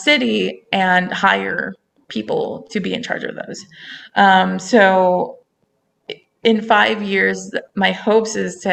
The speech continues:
at least have another store in the city, 'cause I'm in the border of Chicago right now, in the suburbs.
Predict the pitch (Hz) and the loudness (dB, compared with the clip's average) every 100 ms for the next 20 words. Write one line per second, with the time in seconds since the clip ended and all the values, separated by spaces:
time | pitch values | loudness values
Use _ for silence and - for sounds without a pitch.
0 | - 180 196 - 185 185 175 175 196 - | 0 -2 -4 -6 -4 -2 0 -2 -4 -14
1 | _ _ _ _ _ - 202 202 190 202 | _ _ _ _ _ -2 0 4 2 2
2 | 196 196 185 185 185 185 190 202 214 220 | -2 -4 -2 -2 -2 -4 -2 -2 -2 -4
3 | - 190 202 202 - _ - - - - | -2 -2 -2 -4 -10 _ -20 -20 -18 -12
4 | 269 277 247 233 202 226 226 294 320 311 | -6 -2 2 2 2 -2 -4 -2 -4 -4
5 | - 165 339 330 311 151 - - 285 269 | -6 -6 -6 -4 -2 -2 -4 -4 -2 -2
6 | 226 - 110 - 156 311 | -2 -2 -2 0 -2 -2